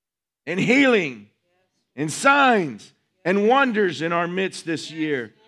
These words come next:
We lay claim. It's ours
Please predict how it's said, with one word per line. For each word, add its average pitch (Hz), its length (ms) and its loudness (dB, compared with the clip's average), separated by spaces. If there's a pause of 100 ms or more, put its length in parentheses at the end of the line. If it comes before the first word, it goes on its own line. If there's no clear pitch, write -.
(180)
We 165 180 0
lay 156 260 0
claim. 127 720 -8 (1300)
It's - 100 -20
ours 196 760 0